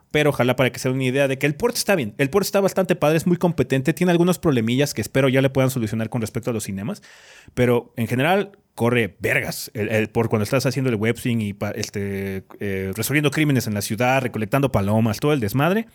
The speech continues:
Jala vergas. Entonces, por favor, chequen el, este, esta situación por si estaban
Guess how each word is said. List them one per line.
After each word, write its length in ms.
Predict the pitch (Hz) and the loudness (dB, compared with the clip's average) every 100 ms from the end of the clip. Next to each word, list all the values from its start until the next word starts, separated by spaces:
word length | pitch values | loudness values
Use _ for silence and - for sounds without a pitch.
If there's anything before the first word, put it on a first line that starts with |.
| _ _ _ | _ _ _
Jala 240 | 113 135 | 0 0
vergas. 460 | 113 110 127 87 - | 0 0 0 -2 -6
Entonces, 480 | 107 104 123 139 127 | -4 0 0 0 -2
por 140 | 123 | -2
favor, 180 | 117 120 | -2 0
chequen 320 | - 127 127 | 0 0 0
el, 220 | 104 95 - - - - - | 0 -4 -12 -20 -20 -14 -4
este, 380 | 127 135 127 | 0 0 2
esta 200 | 117 - | 0 0
situación 380 | 131 113 113 170 | -2 -2 -2 -2
por 120 | 165 | -2
si 60 | 120 | -4
estaban 320 | - 139 143 | -2 -2 -2